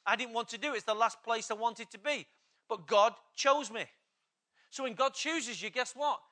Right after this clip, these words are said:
You better obey. You better obey. So he says, "Therefore, go make disciples of all nations, baptize them in the name of the Father, Son, the Holy Ghost, teaching them to obey everything I've commanded you. And surely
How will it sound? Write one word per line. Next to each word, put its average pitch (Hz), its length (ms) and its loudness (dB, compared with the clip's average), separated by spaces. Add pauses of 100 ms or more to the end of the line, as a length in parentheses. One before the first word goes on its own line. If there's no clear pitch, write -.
(180)
You 226 140 -4 (160)
better 214 320 6 (100)
obey. 240 480 4 (1400)
You 220 80 -12
better 247 360 4
obey. 254 380 4 (580)
So 262 220 2
he 269 60 -2
says, 233 180 -2
"Therefore, 240 340 4
go 262 200 2
make 285 220 -2
disciples 233 440 2
of 214 60 -2
all 247 160 2
nations, 196 380 -6
baptize 240 540 2
them 208 140 -8
in 202 60 -10
the 202 60 -4
name 190 100 -4
of 185 60 -6
the 175 40 -4
Father, 214 360 4
Son, 180 320 -6 (300)
the 143 100 2
Holy 254 240 6
Ghost, 190 360 2 (280)
teaching 302 380 -4
them 240 120 -4
to 214 120 -6
obey 214 200 0
everything 233 320 0
I've 196 160 -2
commanded 220 400 -2
you. 190 140 -2
And 208 140 -2
surely 285 500 4